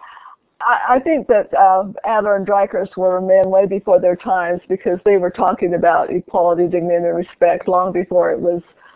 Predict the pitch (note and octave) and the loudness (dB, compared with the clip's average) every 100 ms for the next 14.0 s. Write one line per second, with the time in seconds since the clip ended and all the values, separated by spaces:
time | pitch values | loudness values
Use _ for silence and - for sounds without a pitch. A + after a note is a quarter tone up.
0 | _ _ - E3+ E3 - - - F#3+ - | _ _ -4 -4 -4 -8 -12 -14 -14 -4
1 | G3+ G3 F3+ F3+ F3 E3+ - F3 F3 G3 | -2 -2 -4 0 2 2 0 -6 -2 0
2 | G3 - _ - F#3+ A#3+ A#3+ G#3 F#3+ - | 0 -2 _ -12 -4 -2 0 0 -2 -4
3 | - _ _ - C4+ - F4 A4+ D4+ A3 | -20 _ _ -2 0 0 -4 -4 -4 -4
4 | - - G#3 E3 - - _ _ _ _ | -2 -2 0 -2 -4 -10 _ _ _ _
5 | _ - G#3+ G3+ G3 - - G3+ F#3+ F3+ | _ 0 2 2 -2 -6 0 2 2 -2
6 | - G#3+ A3+ B3+ A#3 G#3 G#3 A#3 A3+ G3+ | -6 -4 0 0 0 -2 -2 0 0 -2
7 | G3 - G#3 F3+ G3 G#3+ A3 G3 - G#3 | -4 -2 -2 0 -2 -2 -2 -4 -2 -2
8 | - G#3 G#3 G3+ G3 F3+ G3+ F#3+ F#3+ F3 | 0 0 2 2 0 -4 -4 0 0 2
9 | F3+ F3+ G#3 - F3+ - E3+ - F3+ F3 | 0 -2 -4 -6 -8 -4 -4 -4 -4 -4
10 | - - A#3+ B3+ G3 F3+ - - _ _ | -4 -4 0 0 0 -2 -4 -6 _ _
11 | _ _ _ - G#3+ - A3 G#3+ B3+ A3 | _ _ _ -2 0 0 -4 -2 -2 -2
12 | A3 C4 B3 A3 F#3+ F3+ G#3+ C4+ A3 - | -2 -2 -2 0 -2 -2 -2 -2 -2 -4
13 | G#3 G#3+ F#3 - F#3+ G3 G3 G3+ - | -2 0 -2 -2 -2 0 0 -2 -2